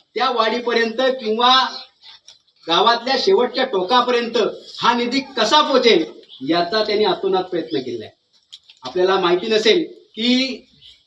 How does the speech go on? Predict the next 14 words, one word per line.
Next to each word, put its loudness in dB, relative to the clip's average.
त्यांनी 0
प्रत्येक 0
गावामध्ये 4
आपलं 2
कार्यकुशलतेने, 2
या 4
कंपनीतून 0
निधी 2
गोळा 4
करणे 2
म्हणजे 2
प्रभावी 2
व्यक्तिमत्व 2
लागतं, 0